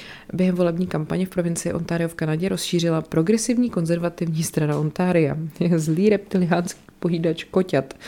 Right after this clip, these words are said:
Vtipný je, že to absolutně vůbec jako není ojedinělý, jo. Eh, čtvrtého března dva tisíce třináct byla ve zprávě časopisu Wired o reptiliánských humanoidech měnících podobu,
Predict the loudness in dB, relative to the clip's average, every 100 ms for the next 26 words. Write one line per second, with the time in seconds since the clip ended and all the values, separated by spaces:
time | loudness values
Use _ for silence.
0 | -16 -16 -12 -12 -6 -2 6 8 8 8
1 | 4 2 0 0 -2 -2 0 2 4 4
2 | 0 -2 0 2 2 -2 0 0 2 2
3 | 2 0 0 0 -2 -4 -8 -18 -20 -4
4 | 2 4 2 0 -2 2 4 6 6 4
5 | 4 0 -4 -6 -4 0 0 0 0 0
6 | 0 -2 -2 -2 0 2 0 -2 -6 -8
7 | -6 -4 0 2 2 0 0 0 0 0
8 | 0 2 -2 0 2 2 2 2 0 0
9 | 0 0 0 -2 -4 0 4 4